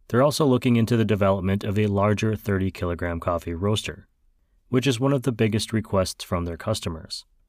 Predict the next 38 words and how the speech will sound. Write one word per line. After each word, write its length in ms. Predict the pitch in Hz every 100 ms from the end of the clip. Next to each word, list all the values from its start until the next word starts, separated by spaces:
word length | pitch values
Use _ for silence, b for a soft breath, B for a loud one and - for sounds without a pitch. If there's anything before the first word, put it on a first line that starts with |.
| _ _ -
I'll 120 | 101
share 220 | - 107
more 260 | 95 92 98
about 300 | 104 95 -
Civets 340 | - 90 90
roasting 340 | 95 92 104 95
machines 500 | 92 107 104 113 -
and 240 | - 107 107
some 280 | 110 101
not 200 | 98 107
from 180 | - 107
the 60 | 104
show 260 | - 107
coffee 360 | 104 110 104 113
content 540 | - 85 85 85 92 - _ _
in 220 | 117 131 123
this 220 | 123 -
week's 240 | 117 -
Roast 300 | 101 101 -
West 280 | 92 90 -
Coast 300 | - 85 -
newsletter, 480 | 101 107 90 80 - _ _ _ _ _
which 260 | 101 101 104
if 80 |
you 80 | 110
don't 220 | 104 127
already 220 | 123 123 120
subscribe 540 | 110 - - 135 127
to, 300 | - 135 131 _
can 180 | - 135
be 100 | 139
found 380 | 131 113 107 110
on 160 | 107 98
roast 340 | 92 95 -
west 300 | 92 90 -
coast 300 | - 82 -
dot 220 | 82 80
com. 380 | - 120 104 78